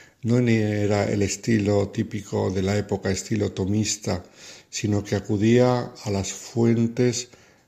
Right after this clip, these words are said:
mm, patrísticas, a las fuentes de la Sagrada Escritura, también de la tradición espiritual de la Iglesia.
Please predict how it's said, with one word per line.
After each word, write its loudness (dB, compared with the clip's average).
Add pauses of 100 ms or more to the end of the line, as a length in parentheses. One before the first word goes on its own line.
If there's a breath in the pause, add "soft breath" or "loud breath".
mm, -6 (100)
patrísticas, -2 (340 soft breath)
a -2
las 0
fuentes 2
de 4
la 0
Sagrada 0
Escritura, 0 (320 loud breath)
también 0
de 4
la 2 (160)
tradición 0
espiritual 0
de 0
la 0
Iglesia. 0